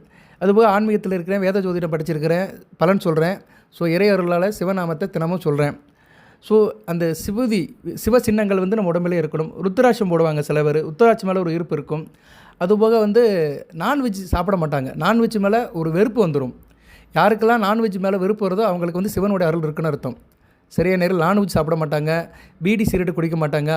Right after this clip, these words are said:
ஆல்கஹால் எடுக்க மாட்டாங்க. இதிலிருந்து வெளியே வந்தவர்கள், தவசீலர்களுக்கெல்லாம் சிவனோட அருள் இருக்கும். இவங்கெல்லாம் என்ன அர்த்தம்? அடுத்த அந்த லெவலுக்கு போக போறாங்கன்னு அர்த்தம். டக்குன்னு ஜம்ப் பண்ண முடியாது.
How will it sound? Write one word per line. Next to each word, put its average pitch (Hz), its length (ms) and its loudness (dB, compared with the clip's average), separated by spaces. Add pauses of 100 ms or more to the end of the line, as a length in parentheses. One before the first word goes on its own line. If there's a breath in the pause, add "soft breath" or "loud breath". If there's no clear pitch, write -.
ஆல்கஹால் 185 400 2
எடுக்க 156 220 -2
மாட்டாங்க. 147 420 -4
இதிலிருந்து 208 480 0
வெளியே 190 220 2
வந்தவர்கள், 160 540 -2 (540 soft breath)
தவசீலர்களுக்கெல்லாம் 180 1000 0
சிவனோட 170 220 0
அருள் 156 180 0
இருக்கும். 135 360 -4 (160)
இவங்கெல்லாம் 202 340 2
என்ன 226 180 2
அர்த்தம்? 220 260 0
அடுத்த 180 320 0
அந்த 180 140 0
லெவலுக்கு 240 280 2
போக 220 260 -2
போறாங்கன்னு 208 300 0
அர்த்தம். 160 300 -4
டக்குன்னு 202 340 -2
ஜம்ப் 208 140 2
பண்ண 220 160 2
முடியாது. 156 420 0